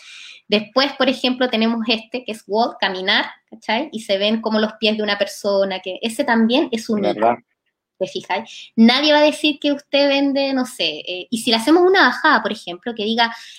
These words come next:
Speaker 1: eh, zapatos de no sé qué, ¿cachai? Uno va a decir, "Ah, ya, ok", o camina no sé qué, y tú ahí vas estructurando la marca, y nadie va a decir,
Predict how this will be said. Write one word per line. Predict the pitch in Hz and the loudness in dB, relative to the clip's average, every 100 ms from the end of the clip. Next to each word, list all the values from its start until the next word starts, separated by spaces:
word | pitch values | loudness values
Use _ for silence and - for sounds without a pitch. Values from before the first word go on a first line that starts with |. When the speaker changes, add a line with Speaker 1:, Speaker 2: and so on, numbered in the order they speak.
| - | -10
Speaker 1:
eh, | 190 196 | -4 -4
zapatos | 196 202 214 226 220 | -4 -4 0 0 -2
de | 214 185 | -6 -8
no | 175 | -10
sé | - | -16
qué, | - - _ _ - | -18 -20 _ _ -12
¿cachai? | - - 208 226 | -12 -6 -6 -4
Uno | |
va | 196 | -8
a | |
decir, | 180 180 | -10 -8
"Ah, | 170 160 | -8 -8
ya, | 160 | -10
ok", | - - - | -14 -20 -8
o | - 190 190 185 | 0 2 2 2
camina | 190 220 233 226 | 2 4 6 4
no | 214 | 2
sé | 202 120 | -2 -8
qué, | 151 143 _ _ 185 | -10 -12 _ _ -20
y | - | -8
tú | 196 | -4
ahí | 208 220 | -2 -2
vas | 214 220 226 | -2 -4 -6
estructurando | 226 - - 196 202 202 | -16 -20 -14 -8 -6 -2
la | 208 | -2
marca, | 175 170 - - | -2 -6 -8 -4
y | 233 | 0
nadie | 247 294 226 | 2 2 2
va | 190 | 2
a | 190 | 2
decir, | 190 - | -2 -6